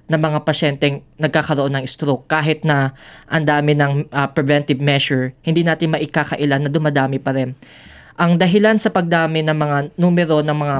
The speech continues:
pasyenteng may, mga taong may stroke ay dahil sa aging population, number one. At pangal-, pangalawa ay ang mga naaapektuhan ay bumabata.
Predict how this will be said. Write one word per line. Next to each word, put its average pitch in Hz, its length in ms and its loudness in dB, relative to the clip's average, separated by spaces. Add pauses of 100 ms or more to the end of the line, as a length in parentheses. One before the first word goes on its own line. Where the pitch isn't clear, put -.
(100)
pasyenteng 147 400 -2
may, 143 160 -2
mga 143 480 -2
taong 160 160 0
may 151 80 0
stroke 143 480 -4
ay 127 320 -4
dahil 151 240 0
sa - 160 -6
aging 135 240 -2
population, 131 640 -4
number 139 240 -2
one. 131 240 -4 (320)
At 160 240 -6
pangal-, 160 320 -2 (320)
pangalawa 151 560 0
ay 135 320 -4 (480)
ang 175 160 2
mga 180 240 2
naaapektuhan 151 640 -2
ay 135 80 0
bumabata. 131 640 -2